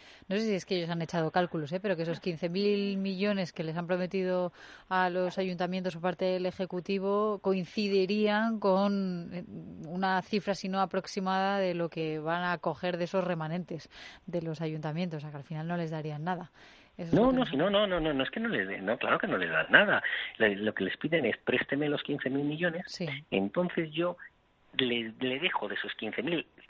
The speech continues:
Speaker 2: cinco mil millones, dos mil este ejercicio, tres mil en dos mil veintiuno, para que usted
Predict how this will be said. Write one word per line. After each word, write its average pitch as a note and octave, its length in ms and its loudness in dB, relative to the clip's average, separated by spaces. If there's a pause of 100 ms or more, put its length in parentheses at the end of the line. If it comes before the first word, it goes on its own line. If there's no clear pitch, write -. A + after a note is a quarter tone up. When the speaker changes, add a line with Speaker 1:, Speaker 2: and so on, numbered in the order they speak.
(120)
Speaker 2:
cinco B2 300 -4
mil E3+ 180 -4
millones, E3+ 460 -2 (380)
dos G2+ 240 2
mil E3 180 0
este C#3 400 0
ejercicio, C3 540 -2
tres F#2+ 200 -2
mil D3 160 0
en G2+ 80 0
dos F#2 140 -12
mil B2 120 -6
veintiuno, D#3 500 -4 (300)
para A2+ 180 6
que - 100 -2
usted D#3+ 360 0